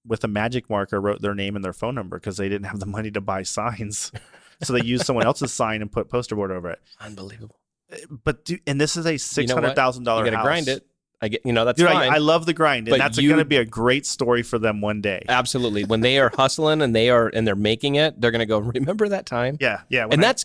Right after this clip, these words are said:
Speaker 2: and that's good.
Speaker 1: That's totally, that's totally cool. It's good for them, but for the seller of a six hundred thousand dollar house, you've gotta be like, Wait a minute.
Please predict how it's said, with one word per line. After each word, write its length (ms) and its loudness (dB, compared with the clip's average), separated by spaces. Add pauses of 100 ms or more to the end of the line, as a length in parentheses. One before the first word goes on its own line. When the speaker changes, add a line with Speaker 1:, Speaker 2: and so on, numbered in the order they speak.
Speaker 2:
and 140 4
that's 140 2
good. 420 4
Speaker 1:
That's 180 0
totally, 280 2
that's 160 2
totally 180 0
cool. 220 2
It's 140 -2
good 140 2
for 120 0
them, 260 2
but 260 0
for 140 0
the 160 2
seller 500 2
of 120 2
a 40 -2
six 220 -6
hundred 160 -2
thousand 240 2
dollar 140 2
house, 420 0
you've 100 -6
gotta 220 -2
be 120 -2
like, 200 -2
Wait 240 -4
a 60 -6
minute. 340 -10